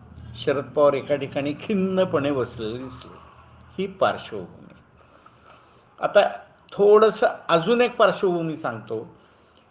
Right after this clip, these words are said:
की सासवड मतदारसंघातील जनता पक्षाचे उमेदवार दादा जाधवराव यांच्या विरोधात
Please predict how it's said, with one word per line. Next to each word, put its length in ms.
की 220
सासवड 760
मतदारसंघातील 1400
जनता 560
पक्षाचे 680
उमेदवार 560
दादा 580
जाधवराव 760
यांच्या 420
विरोधात 540